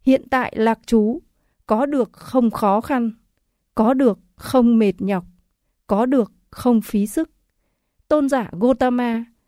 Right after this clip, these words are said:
do đoạn diệt các lậu hoặc, ngay trong hiện tại,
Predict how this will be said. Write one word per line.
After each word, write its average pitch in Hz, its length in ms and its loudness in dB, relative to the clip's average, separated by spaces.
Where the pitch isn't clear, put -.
do 294 200 0
đoạn 254 260 -4
diệt 220 180 2
các 320 180 -4
lậu 254 220 0
hoặc, 196 200 -2
ngay 240 200 2
trong 240 260 2
hiện 214 300 2
tại, 214 260 -4